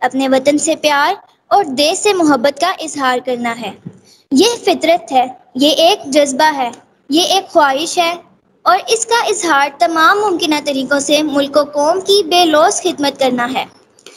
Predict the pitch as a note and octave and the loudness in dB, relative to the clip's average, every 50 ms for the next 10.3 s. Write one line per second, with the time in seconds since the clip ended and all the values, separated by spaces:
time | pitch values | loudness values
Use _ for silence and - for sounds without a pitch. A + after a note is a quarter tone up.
0 | - - _ _ C#4 C4+ B3 C#4+ E4 F4 D#4+ D#4+ D#4 - F#4+ A4 A4 B4 A4 - | -20 -20 _ _ 0 2 4 4 4 4 2 2 0 0 -6 -2 -2 0 0 0
1 | F#4 D#4+ D4 D4+ D#4+ D#4+ D#4+ D4 - C#4+ C#4 C#4+ C4 B3+ C4+ C4 - _ _ _ | 0 -2 0 0 -2 -2 -2 -2 -2 -2 0 2 0 0 -2 -4 -10 _ _ _
2 | E4 E4+ F4 - F4+ F4+ - G4 A4 G#4+ F4+ D#4+ D#4 D#4 D4+ D4+ F4 F4+ D#4 B3+ | -4 -4 0 0 -2 -2 0 -2 0 2 2 2 2 2 0 0 0 0 2 2
3 | D#4 D#4+ - - G4+ G#4 G4+ F#4 E4 D4 C#4 C4+ C4+ C#4 C#4 - E4 G4+ F#4 F4+ | 0 0 2 2 2 2 2 2 2 2 2 2 0 -2 -2 0 0 0 0 0
4 | D#4+ C#4+ C4 - C4 C4+ A#3+ B3+ B3+ B3+ B3+ B3+ B3+ C4 A#3+ A#3 A#3 - _ _ | 0 0 0 -2 -4 0 2 2 2 4 2 0 0 0 -4 -6 -8 -12 _ _
5 | - - - _ _ C4 C4+ C4+ C#4+ C#4 C#4 C#4+ - C#4+ D4 C#4 - G#4 A4 D#4+ | -20 -20 -20 _ _ 2 4 4 4 2 0 -2 -2 -2 -2 0 0 0 0 0
6 | G4 F#4 F#4 F4+ D4+ C#4 C#4 C#4 C#4 C#4 C#4 C4 C4 C4+ - - - C4+ D4 E4 | 0 0 0 0 2 2 0 0 0 0 0 0 0 -2 -6 -10 -8 -2 0 2
7 | E4 E4+ D#4+ D#4 D4+ D4 D4 D#4 F4+ D4 E4 D#4 D4+ D4+ F4 A4 A4 A4 G#4+ G4+ | 2 4 4 2 2 0 0 -4 -2 0 0 0 0 0 -2 -2 -2 -2 -2 0
8 | G#4 F4+ C#4+ C4+ C4 C4 - D4 C#4 C#4+ D4 C4 A#3+ C#4+ C#4 C4 C4+ C4+ D#4 D#4 | 0 2 2 2 0 0 -2 -2 0 -2 -2 -2 -2 0 0 0 0 0 -2 0
9 | D4 C4+ B3+ - - B3 A#3+ B3+ A#3 G#3+ - - - _ _ _ _ - - _ | 0 0 -2 -4 -8 -10 -4 -4 -4 -4 -4 -8 -16 _ _ _ _ -20 -20 _
10 | _ _ _ _ A#3+ C4 | _ _ _ _ 4 4